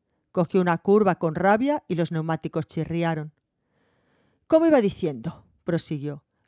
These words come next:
los camioneros hacen cosas raras. Es una necesidad. Si lo único que hicieran fuera sentarse ahí viendo cómo la carretera se escapa bajo las ruedas, se volverían locos. Hay quien dice que no hacen otra cosa que comer en las hamburgueserías de la carretera.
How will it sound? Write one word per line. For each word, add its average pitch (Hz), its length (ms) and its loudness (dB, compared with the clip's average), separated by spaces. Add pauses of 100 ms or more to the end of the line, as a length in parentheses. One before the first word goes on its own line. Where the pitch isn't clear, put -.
los 160 100 -8
camioneros 185 560 0
hacen 202 260 -2
cosas 247 380 -2
raras. 185 640 -2 (400)
Es 320 160 -4
una 311 180 2
necesidad. 156 680 -4 (460)
Si - 180 -4
lo 175 100 4
único 185 300 2
que 190 100 0
hicieran 190 420 0
fuera 208 420 2
sentarse 175 580 -2
ahí 208 200 2
viendo 196 440 -2
cómo 214 280 4
la 214 100 4
carretera 214 540 0
se - 120 -6
escapa 185 480 0
bajo 165 260 -2
las 170 160 0
ruedas, 220 440 2
se - 180 -8
volverían 156 500 -2
locos. 175 400 -4 (760)
Hay 320 100 -4
quien 311 180 -2
dice 269 460 -2
que 247 120 -2
no 254 60 2
hacen 262 220 0
otra 220 240 2
cosa 277 380 0
que 190 180 -4
comer 208 320 0
en 277 80 0
las 233 180 -2
hamburgueserías 185 760 0
de 311 60 -4
la 220 100 2
carretera. 170 640 -4